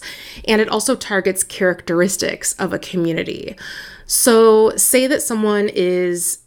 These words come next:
um, a prevention educator and they are doing a weekly program working with a group of students in a school setting. That prevention program by itself wouldn't necessarily be community level,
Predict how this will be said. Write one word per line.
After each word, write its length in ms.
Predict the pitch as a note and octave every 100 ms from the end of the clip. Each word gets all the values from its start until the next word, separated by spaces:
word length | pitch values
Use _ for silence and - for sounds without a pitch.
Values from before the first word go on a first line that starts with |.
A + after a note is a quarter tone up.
| -
um, 300 | F#3 E3+ F3+ -
a 40 |
prevention 440 | F#3+ F#3+ F#3 F#3+
educator 540 | - E3+ - F3 F#3 -
and 260 | - G3
they 180 | F3+ F3+
are 100 | F3+
doing 400 | F3 F3 F3 F3 -
a 140 | E3+
weekly 360 | D#3+ F#3 F#3+ G3
program 800 | - F3+ F3+ F#3 F#3 F#3 F#3+ F#3+ - - -
working 500 | G3+ G3 A3 G3 F#3+
with 420 | E3+ E3+ E3 -
a 60 |
group 240 | G3+ F#3+ F3+
of 80 | E3
students 720 | - F#3+ F3+ - - - -
in 180 | A3+ G3
a 200 | F3+ E3
school 320 | - - F3+
setting. 580 | - F3+ E3+ - - G3 - - - - -
That 540 | F3+ A3+ B3 C4 - _ _ _ _ -
prevention 460 | A#3+ G3 G3 G#3+
program 280 | G3+ F#3 F3+
by 120 | E3
itself 440 | - - F#3 E3 E3
wouldn't 280 | F#3 F#3
necessarily 800 | E3+ D3+ D3+ - D#3 - F#3+ A3+
be 280 | G#3 A#3 A#3+
community 560 | A#3 B3 A#3 A#3 A#3+ A#3+
level, 560 | A3 A3+ A#3+ B3 C4